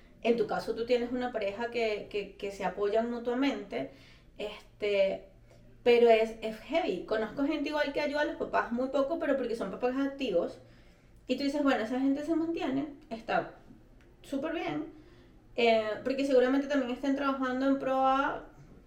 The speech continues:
una vejez digna o qué sé yo. Pero, este, no, no sé si, no, no creo que, no es una carga, porque en mi caso no es una carga,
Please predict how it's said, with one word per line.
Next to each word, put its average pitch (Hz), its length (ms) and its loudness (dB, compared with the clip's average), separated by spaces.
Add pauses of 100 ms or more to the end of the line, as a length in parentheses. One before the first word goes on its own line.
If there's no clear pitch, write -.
(380)
una 214 240 -2
vejez 226 300 -4
digna 226 680 -4
o 180 80 -4
qué - 120 -8
sé - 240 -12
yo. - 60 -16 (1600)
Pero, 277 540 6
este, 208 1160 0 (1800)
no, 240 240 -2
no 254 200 -2
sé 320 160 -4
si, 330 460 -6 (140)
no, 233 260 -4
no 240 180 0
creo 277 220 0
que, 254 140 -2
no 233 100 -2
es 226 120 -2
una 277 220 2
carga, 196 360 0
porque - 180 -10
en 185 80 -6
mi 180 80 -6
caso 233 280 -4
no 247 100 -4
es 254 80 -8
una 247 200 -4
carga, 208 420 -4